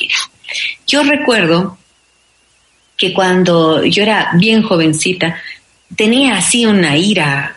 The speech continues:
um, que era tremenda, ¿no? Y yo trataba, en un ejercicio que hice hace tiempo, trataba de, de ver a qué se parecía. Y entonces a mí se me vino a la mente una olla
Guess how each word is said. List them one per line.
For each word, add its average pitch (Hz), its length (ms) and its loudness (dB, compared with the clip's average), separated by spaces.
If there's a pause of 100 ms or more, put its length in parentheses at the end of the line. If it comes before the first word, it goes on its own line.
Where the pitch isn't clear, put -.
(160)
um, 175 720 2 (800)
que 214 160 2
era 202 280 -2
tremenda, 196 520 2
¿no? 185 220 -2 (400)
Y 214 160 0
yo 262 220 0
trataba, 233 840 -2 (180)
en 190 160 2
un 240 120 4
ejercicio 185 500 -2
que 165 100 -2
hice 175 220 0
hace 165 160 -2
tiempo, 175 560 -2 (260)
trataba 220 440 0
de, 190 280 0
de 165 160 0
ver 208 320 0 (400)
a 180 200 -2
qué 320 140 0
se 277 160 -2
parecía. 190 720 0 (920)
Y 240 80 0
entonces 269 600 0
a 220 80 -2
mí 262 320 2 (120)
se - 200 -2
me 220 120 2
vino 240 280 0
a 240 40 0
la 208 140 0
mente 180 560 -2 (360)
una 240 300 2
olla 190 400 0